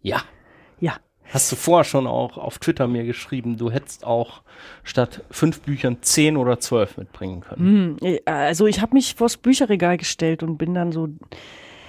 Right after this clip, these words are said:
Speaker 2: hin und her gelaufen und hab dann rausgezogen und hatte zu Hause einen Stapel und dann hast du gestern gesagt, ja, schickst du jetzt mal deine Auswahl? Und dann hab ich mir diesen Stapel nochmal angeguckt und hab dann nochmal weniger, hm, so.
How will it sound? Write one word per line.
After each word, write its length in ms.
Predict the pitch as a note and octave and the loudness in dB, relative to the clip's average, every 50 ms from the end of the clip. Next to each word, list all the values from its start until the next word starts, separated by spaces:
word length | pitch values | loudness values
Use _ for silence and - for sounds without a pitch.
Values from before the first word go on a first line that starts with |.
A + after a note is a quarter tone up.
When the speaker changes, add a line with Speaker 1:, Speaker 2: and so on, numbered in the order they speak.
| - - - - | -20 -20 -20 -2
Speaker 2:
hin 240 | - G3 A#3 B3 | 2 6 8 8
und 160 | B3+ B3 G#3+ G3 | 8 8 6 6
her 180 | G#3 A#3 A#3+ | 6 6 6
gelaufen 460 | A3 A3+ G#3 F#3+ F3 F3 E3 E3+ F#3+ | 4 4 4 4 2 0 0 0 0
und 100 | F3 F3 | 0 0
hab 160 | F3+ F3+ - - | 0 -2 -2 0
dann 160 | F#3 F3+ F3 | 0 0 2
rausgezogen 720 | D#3+ D#3 E3 G3+ A3 - - G3 - - - F3+ E3+ E3+ | 2 2 2 0 0 -2 -8 -10 -4 0 0 2 2 2
und 60 | E3 | 0
hatte 160 | F3 - - F3+ | 0 -2 -4 -4
zu 200 | - - D#3+ C#3 | -4 -4 -2 0
Hause 280 | D#3+ F#3+ A#3+ B3 B3+ | 2 2 4 4 4
einen 80 | A3 F3 | 2 2
Stapel 420 | - - - D3+ D#3 E3 G#3+ G3+ | 0 -2 0 0 0 2 4 4
und 100 | F3+ D#3+ D#3 | 4 4 4
dann 120 | E3 F#3 | 2 2
hast 160 | G3 F#3 - | 2 0 -2
du 60 | F#3+ | -2
gestern 340 | D#3 F3+ F#3+ - - G3 F3+ | 0 0 0 0 0 0 0
gesagt, 300 | F3 D#3+ E3 E3+ E3 - | 2 2 2 0 0 0
ja, 80 | E3 D#3+ | -2 -2
schickst 320 | - - G3+ - - - | -2 -2 -4 -4 0 4
du 40 | A#3+ | 4
jetzt 200 | A#3 A3 A3 G#3+ | 4 6 6 6
mal 100 | G#3+ G3+ | 6 8
deine 280 | A#3 A#3+ A3+ A#3 D#3 A2+ | 10 10 10 10 8 8
Auswahl? 600 | - C#4 C#4+ - - - E3 - F#3 G#3+ A#3 A#3+ | 6 4 4 2 0 -2 0 4 6 6 8 8
Und 120 | A#3 G#3 | 8 8
dann 120 | G#3 G3+ F3+ | 8 6 6
hab 120 | F#3 F#3 | 4 2
ich 100 | G3 F#3+ | 2 2
mir 60 | F#3 | 0
diesen 240 | F3+ F3 F#3 F#3 F#3+ | 0 0 0 0 -2
Stapel 400 | - - - C#3 E3 G3 - G#3 | -2 -2 0 0 0 2 2 2
nochmal 280 | F3 E3+ F3 F3 E3+ C#3 | 2 2 2 2 2 2
angeguckt 520 | E3 F3+ F3 E3+ F3 - D#3 D3+ - - | 2 0 0 -2 -2 -4 -6 -6 -4 -4
und 160 | D3+ D3+ D#3 | -2 -2 -2
hab 160 | D#3+ E3 - - | -2 -4 -2 -4
dann 200 | D#3 C#3+ D3+ D#3+ | -2 0 0 0
nochmal 360 | F#3+ A3+ - C#4+ C4+ B3+ A3+ | -2 0 2 2 2 4 2
weniger, 320 | A3 A3 A3+ G#3+ G3+ G#3 | 2 0 -2 -2 -4 -2
hm, 400 | A3+ A#3 A#3+ A3+ G#3+ A3 A3 G#3+ | 0 0 0 2 2 0 0 0
so. 180 | F3+ E3 D#3 | -2 -4 -4